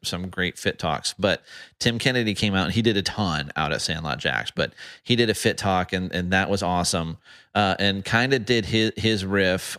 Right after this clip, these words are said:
on, uh, Jordan Peterson's, like,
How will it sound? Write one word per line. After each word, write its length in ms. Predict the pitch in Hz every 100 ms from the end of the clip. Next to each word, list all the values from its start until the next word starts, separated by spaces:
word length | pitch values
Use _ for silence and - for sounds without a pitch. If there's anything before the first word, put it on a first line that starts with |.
| -
on, 560 | 90 85 85 80 85 90
uh, 200 | 82 78 90 87
Jordan 320 | 101 90 85
Peterson's, 580 | 98 92 - 92 82 85
like, 420 | 82 78 71